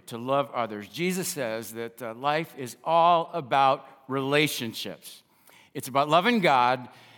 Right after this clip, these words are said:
and loving other people. If you really think about it, imagine a hundred years from now, okay? The only thing that's gonna matter is how you lived out this scripture right here. It doesn't matter if you're, you know, sixteen right now or twenty-six or thirty-six or fifty-six or,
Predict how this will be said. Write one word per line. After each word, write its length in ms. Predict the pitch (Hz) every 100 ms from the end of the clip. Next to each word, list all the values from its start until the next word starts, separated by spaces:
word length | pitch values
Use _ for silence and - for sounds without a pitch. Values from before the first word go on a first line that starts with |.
| _ -
and 320 | 139 135 135
loving 340 | 139 143 139 139
other 320 | 147 143 139
people. 380 | - 143 131 92
If 80 | 143
you 80 |
really 160 | 196 165
think 220 | 160 156
about 300 | 127 107 104
it, 60 | 104
imagine 420 | 120 151 165 139 123
a 60 |
hundred 240 | 135 127 110
years 180 | 120
from 160 | - 92
now, 240 | 92 87 87 _ _ _ _ -
okay? 260 | 110 117 117
The 60 |
only 140 | 156 202
thing 140 | 226
that's 140 | 214 -
gonna 140 | 180
matter 640 | 151 180 196 139 107 120 - - _ _ _ _ -
is 280 | 156 156 139
how 240 | 160 190
you 220 | 180 156
lived 280 | 151 180 143
out 460 | 175 127 113 - 139
this 140 | 143
scripture 520 | - 156 - 120 117 117
right 240 | 123 123
here. 140 | 143
It 20 | 110
doesn't 200 | 123 135
matter 380 | 131 135 131 127
if 180 | 113 -
you're, 240 | 110 104 -
you 80 |
know, 100 | 101
sixteen 640 | 90 - - - 147 151 139
right 200 | 135 131
now 380 | 135 135 139 131
or 200 | 117 98
twenty-six 520 | - 147 135 147 -
or 60 | 120
thirty-six 640 | 143 131 135 - 135 127
or 60 | 104
fifty-six 720 | 135 135 135 135 131 127
or, 120 | -